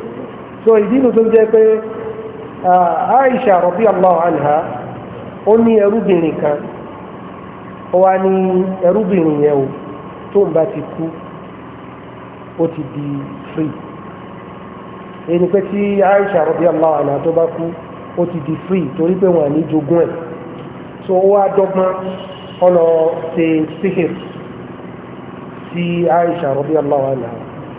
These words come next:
So, ńgbà tó di pé wọ́n di pé àìsàn yẹn lágbára, àwọn tí wọ́n jẹ́ ní ìdílé màmá ẹ̀, wọ́n wá lọ bá àwọn kan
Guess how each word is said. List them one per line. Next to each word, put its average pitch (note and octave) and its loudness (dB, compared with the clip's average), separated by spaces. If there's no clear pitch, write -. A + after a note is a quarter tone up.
So, A3 2
ńgbà C#4 6
tó G#3 4
di G3+ 0
pé G#3+ 6
wọ́n G#3+ 4
di G3 -2
pé A3 4
àìsàn F3+ 2
yẹn E3+ 4
lágbára, E3+ 4
àwọn F#3 2
tí G3 0
wọ́n G#3+ 4
jẹ́ G#3 4
ní G3+ 4
ìdílé E3+ 0
màmá C#3+ 2
ẹ̀, E3 2
wọ́n F3+ 2
wá F#3+ 6
lọ E3+ 2
bá F3+ 4
àwọn D#3+ 4
kan D3 0